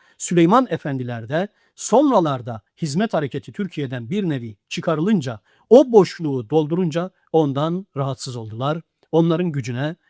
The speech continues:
onların parasına, puluna, malına, mülküne, hizmet hareketine yaptıkları gibi göz diktiler. Ve işte tekrar ediyorum, "Bizim istediğimiz kadar dindar olabilirsiniz, daha fazlasını olamazsınız." diyerek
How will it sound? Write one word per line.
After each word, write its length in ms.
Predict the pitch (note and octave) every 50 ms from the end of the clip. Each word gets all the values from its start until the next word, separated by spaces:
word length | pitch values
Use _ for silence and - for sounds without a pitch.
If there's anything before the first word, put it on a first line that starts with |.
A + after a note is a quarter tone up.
| _ _ _
onların 380 | F3+ F#3+ F#3 E3+ D3+ C#3 C3 A#2
parasına, 580 | - - D3 C3+ A#2+ - - B2+ B2+ B2+ B2
puluna, 540 | A#2+ _ - F3 D3 C3 B2 B2 B2 B2 A#2+
malına, 480 | - D3 D#3+ D3 C3+ B2 B2 B2 A#2+ A#2
mülküne, 520 | C3 E3+ G3 F#3 - - D#3 E3 F3+ F3+ - _ _ _ _
hizmet 360 | - E3+ C#3+ B2 F#3 B3+ - -
hareketine 440 | F#3 D#3+ C3+ - C3+ - C#3 C3+
yaptıkları 460 | B2 C3 B2+ - - C#3+ - C#3 C#3+ D3+
gibi 300 | B2+ A#2+ B2+ E3+ F3 F3 _ _ _ _ _
göz 500 | C3+ B2 C3+ E3+ F3 F#3 E3+ C#3+ B2 A2+
diktiler. 760 | A2 - _ _ G#2 G#2+ G2+ G2 - - - - - - - _ _ _ _ _ _ _ _ _ _ _ _ _ B2+
Ve 300 | D3+ E3 F#3+ A#3+ C4+ - _ _ _ _ _ _ _
işte 420 | D3+ C3+ - - E3+ G3+ A#3 - _ _
tekrar 360 | - D3 B2 - D3+ D#3 D#3+
ediyorum, 440 | D3+ C3+ A#2 B2+ B2 C3 E3 G3 G3+ - _ _ _ _ _ _ _
"Bizim 280 | C#3+ E3+ D3+ F3+ D4+ C4+
istediğimiz 540 | G3+ - - F3+ D#3+ D#3 D#3+ D3+ D3+ - -
kadar 340 | - C#3+ C3 C#3+ C3 B2
dindar 280 | B2+ C#3+ C#3 C3+ C#3 C3+
olabilirsiniz, 880 | D3 C3+ C3 C3 B2+ A#2+ A2+ C#3 D#3+ - - E3+ F3 F3 F3 F3 - _ _ _ _ _ _ - A#2
daha 240 | D#3+ D3+ F3 A3 A3
fazlasını 640 | - F3+ D3+ C#3 C3+ D3 C3+ - - C3+ C3 C3+ -
olamazsınız." 1000 | - D3+ D3+ F3+ G#3+ G#3 E3 C#3 - - - - D#3 C#3+ C#3 A#2+ A#2 A2 G2+ B2
diyerek 440 | D3 E3 G3 A#3 A3+ A3+ A#3 -